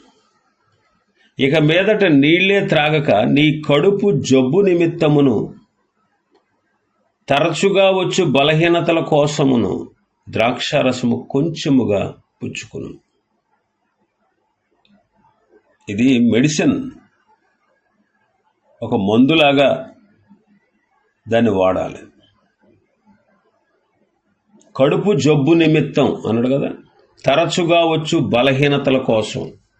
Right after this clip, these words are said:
అంటే ఒక మెడిసిన్ లాగా వాడాలి దాన్ని, అంతేగాని దాన్ని అదే పనిగా ఒక ఉద్యమంలాగా తాగేయకూడదు.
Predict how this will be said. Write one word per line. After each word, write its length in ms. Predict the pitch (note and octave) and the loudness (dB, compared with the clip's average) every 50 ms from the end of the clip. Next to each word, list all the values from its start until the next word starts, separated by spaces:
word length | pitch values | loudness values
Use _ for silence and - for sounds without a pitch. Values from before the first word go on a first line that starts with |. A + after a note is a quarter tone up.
| _ _ _ _ _ _ _ _ _ _ _ _ _ _ _ _ _ _ _ _ _ - | _ _ _ _ _ _ _ _ _ _ _ _ _ _ _ _ _ _ _ _ _ -6
అంటే 160 | C#3+ F#3 F3+ | -4 -2 -2
ఒక 80 | - D#3+ | 0 0
మెడిసిన్ 480 | C3 B2 C3+ D#3+ G3 G3 A3 G#3+ G#3 | 2 2 2 2 0 0 0 0 0
లాగా 420 | G3 F3+ F3 F#3 G#3 - - - - _ _ - | 0 0 0 -2 -2 -4 -6 -10 -18 _ _ -4
వాడాలి 400 | C#3 D3+ E3+ F#3+ G3 F#3 D3+ A#2 | -2 -2 0 0 0 0 0 -2
దాన్ని, 280 | G2 - - D2+ - - - - _ _ _ - - | -2 -4 -6 -8 -10 -14 -18 -20 _ _ _ -6 -4
అంతేగాని 540 | B2 B2+ D3+ D3 C#3+ C3+ C3+ C#3+ C#3+ B2+ | -2 -2 0 0 0 0 0 0 0 -2
దాన్ని 280 | A#2+ A#2+ A#2+ A#2+ A#2 A2 | -2 -2 -2 0 0 0
అదే 200 | A2 A#2+ C#3+ D3+ | 0 0 0 0
పనిగా 560 | C3 C#3 C3+ C3+ C3 B2 A#2 A2 - - - - _ _ _ _ _ _ _ _ _ _ _ _ _ _ _ _ _ _ _ _ _ _ _ _ _ _ _ _ _ _ _ _ _ _ - | 0 0 0 0 2 0 0 -2 -4 -8 -12 -18 _ _ _ _ _ _ _ _ _ _ _ _ _ _ _ _ _ _ _ _ _ _ _ _ _ _ _ _ _ _ _ _ _ _ -10
ఒక 140 | A2 A2 A#2 | -6 -4 -2
ఉద్యమంలాగా 1040 | A2+ A2+ A#2 A#2 G#2 C3 D#3+ E3+ E3 D#3+ D3+ C#3+ C#3 B2+ B2 A#2+ A#2 - - - - - _ _ _ _ _ _ _ _ _ _ _ _ _ _ _ F#4+ _ _ _ _ _ _ _ _ _ _ _ _ G#3 _ _ _ _ _ _ _ _ _ _ _ _ _ _ _ - | -2 0 -2 0 0 0 0 2 0 0 0 0 0 0 0 -2 -2 -4 -8 -14 -20 -20 _ _ _ _ _ _ _ _ _ _ _ _ _ _ _ _ _ _ _ _ _ _ _ _ _ _ _ _ _ _ _ _ _ _ _ _ _ _ _ _ _ _ _ _ -4
తాగేయకూడదు. 640 | C3+ C#3 D3 D3 D3 B2+ - - - - - - | -2 0 2 2 0 -2 -2 -4 -8 -10 -12 -16